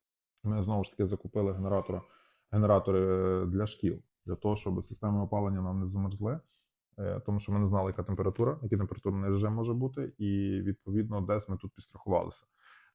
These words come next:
Е, там були проведені певні, е, е, з-, внесено певні зміни в систему опалення, тому що там в основному трьохфазні насоси були,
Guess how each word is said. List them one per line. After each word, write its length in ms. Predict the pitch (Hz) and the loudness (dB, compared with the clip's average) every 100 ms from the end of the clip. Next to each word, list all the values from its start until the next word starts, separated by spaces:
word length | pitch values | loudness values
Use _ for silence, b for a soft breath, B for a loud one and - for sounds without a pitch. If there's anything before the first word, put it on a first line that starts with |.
| - | -6
Е, 220 | 87 90 | -4 -2
там 240 | - 110 | 2 6
були 220 | 101 101 98 _ - | 8 8 4 _ 4
проведені 460 | 110 107 98 101 | 6 8 6 2
певні, 440 | 92 104 101 98 95 | 4 4 4 2 0
е, 720 | 92 90 87 92 92 90 90 92 _ _ _ 90 | -2 -6 -8 -8 -6 -6 -8 -10 _ _ _ -6
е, 200 | 90 87 - - - - _ _ _ _ _ _ _ - | -4 -4 -8 -12 -16 -20 _ _ _ _ _ _ _ -2
з-, 200 | 98 98 | 0 4
внесено 520 | 98 117 110 101 98 | 4 4 4 0 2
певні 300 | 101 98 98 | 2 4 4
зміни 360 | 98 107 101 | 4 2 2
в 80 | 90 | 0
систему 400 | - - 98 98 | -4 -6 -2 0
опалення, 420 | 95 120 143 117 | 0 2 2 0
тому 160 | 95 98 | -4 -8
що 140 | - | -10
там 160 | - 92 | -8 -6
в 40 | |
основному 300 | 95 - 95 | -4 -4 -6
трьохфазні 380 | 98 98 98 95 | -6 -4 -2 -2
насоси 420 | 92 95 151 - 123 | -4 -6 -8 -6 -4
були, 260 | 120 120 | -2 -4